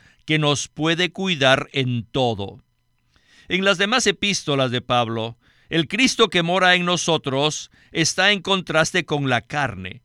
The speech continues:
el yo y el hombre natural. En este libro, el Cristo celestial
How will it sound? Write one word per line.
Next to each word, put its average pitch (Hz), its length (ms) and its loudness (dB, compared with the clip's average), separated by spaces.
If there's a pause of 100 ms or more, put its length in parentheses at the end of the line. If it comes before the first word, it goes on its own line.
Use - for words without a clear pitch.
(240)
el 156 200 4
yo 143 400 2
y 131 140 0
el 147 120 2
hombre 156 300 2
natural. 117 640 -2 (580)
En 127 220 -2
este 165 300 2
libro, 135 480 -2 (300)
el 151 260 -2
Cristo 226 640 0
celestial 147 920 0